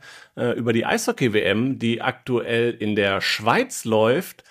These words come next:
gucken aber auch auf erfolgreiches Abschneiden unserer deutschen Athletinnen und Athleten bei der Bogenschieß-E M in Antalya und bei der Segel-E M der Klassen, äh,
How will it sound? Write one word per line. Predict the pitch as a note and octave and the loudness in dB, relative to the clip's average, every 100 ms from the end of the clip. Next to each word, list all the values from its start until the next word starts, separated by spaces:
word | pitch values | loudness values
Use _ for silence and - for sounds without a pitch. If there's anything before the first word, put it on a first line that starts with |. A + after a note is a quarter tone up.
| - - _ _ _ | -20 -20 _ _ _
gucken | - F3+ F3+ E3+ - | -4 -4 0 -2 0
aber | A2+ A2+ | 0 2
auch | A2 B2+ - | 2 0 0
auf | B2 A2+ - | -2 -2 -4
erfolgreiches | A2 - - E3 G3+ E3 D#3+ D#3 C#3+ | -10 -6 2 2 4 0 0 -2 -4
Abschneiden | A#2+ D3+ - - B2 A#2+ A#2+ A#2 | -2 -4 -4 0 2 4 2 0
unserer | B2 B2+ A#2+ A2+ | 0 2 4 4
deutschen | G2+ B2 B2+ - A2+ | 4 2 2 -4 -4
Athletinnen | F#2+ A#2+ C3 B2+ G#2 | 0 0 0 0 -2
und | |
Athleten | F#2 F#2+ A2+ A2+ A2 A2 - F#2+ | -2 0 0 0 -2 -2 -2 0
bei | G2+ | 2
der | G2+ | 2
Bogenschieß-E | F#2+ C#3+ A3+ B3 - - C3+ C3+ - - C3 C3 | 4 4 4 0 -2 0 0 -2 -8 -2 2 2
M | A2+ A2+ A2+ | 2 0 0
in | A#2+ - | -4 -4
Antalya | A#2+ A#2 A2+ - G#3 A#3 G#3+ G3 | -4 -4 -6 0 0 2 0 0
und | - C#3 C#3+ C#3+ | -4 -2 -2 2
bei | A#2+ A2 | 2 4
der | A2+ A2+ A2 A2 | 4 4 2 -4
Segel-E | G#2 G#2+ E3 A3 A3 F3 D3 | -8 4 4 4 0 2 0
M | B2 A#2 A#2+ B2 - - - _ _ | 2 0 -2 -6 -14 -20 -20 _ _
der | G#2+ G#2 | 0 0
Klassen, | - B2 B2+ - B2 A2+ G#2+ | 0 0 0 0 -2 -2 -4
äh, | - G#2 G2 F#2+ F#2+ | -8 -6 -2 -2 -4